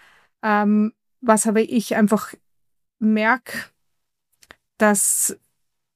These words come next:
vielleicht durch meine Erfahrung oder vielleicht auch, weil man ruhiger wird, keine Ahnung,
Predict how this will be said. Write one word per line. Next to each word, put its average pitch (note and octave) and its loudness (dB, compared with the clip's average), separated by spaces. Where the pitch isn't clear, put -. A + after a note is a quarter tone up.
vielleicht A3+ 0
durch A#3 -2
meine G#3 2
Erfahrung B3 0
oder G#3+ 0
vielleicht G#3 -2
auch, G#3 0
weil G#3 0
man G3+ 0
ruhiger C4+ 2
wird, C4 -2
keine A3 0
Ahnung, A#3 2